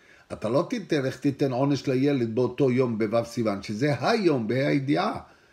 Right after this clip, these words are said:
לא יכול להיות. לכן באמת יוכבד הייתה בטוחה שזה התאריך,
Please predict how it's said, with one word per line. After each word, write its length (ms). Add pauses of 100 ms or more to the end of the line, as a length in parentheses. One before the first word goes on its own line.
(240)
לא 140
יכול 320
להיות. 360 (640)
לכן 500
באמת 560
יוכבד 580
הייתה 360
בטוחה 720 (580)
שזה 480
התאריך, 720